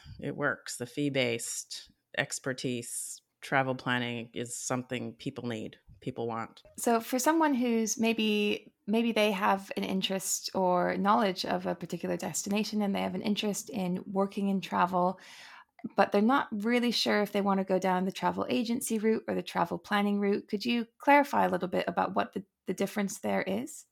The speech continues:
Speaker 1: Yeah, and that's a great question. So I call myself a travel expert.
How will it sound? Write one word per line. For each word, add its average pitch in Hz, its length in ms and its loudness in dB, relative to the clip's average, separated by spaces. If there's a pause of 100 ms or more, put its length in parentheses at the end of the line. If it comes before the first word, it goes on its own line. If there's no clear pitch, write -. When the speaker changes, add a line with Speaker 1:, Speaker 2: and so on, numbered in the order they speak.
(160)
Speaker 1:
Yeah, 160 460 10
and 185 100 2
that's 214 220 0
a 202 60 2
great 156 400 2
question. 113 640 -2
So 160 640 6 (300)
I 185 160 6
call 208 200 0
myself 170 400 0
a 151 60 -4
travel 139 440 2
expert. - 540 0